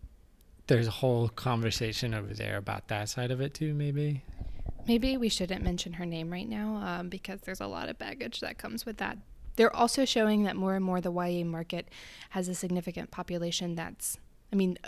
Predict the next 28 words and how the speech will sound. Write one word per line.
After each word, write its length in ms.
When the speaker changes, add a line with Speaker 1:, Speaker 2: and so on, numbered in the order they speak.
Speaker 2:
I've 160
seen 160
stuff 280
that, 180
like, 160
twenty-eight 400
percent 280
of 60
the 80
market's 480
between 340
thirty 240
and 140
forty-four. 600
So 160
that's 180
interesting. 460
Speaker 1:
Yeah, 220
that's 180
super 260
interesting. 640
Let's 240
dig 200
into 240
that 240
part 340
about, 800
um, 440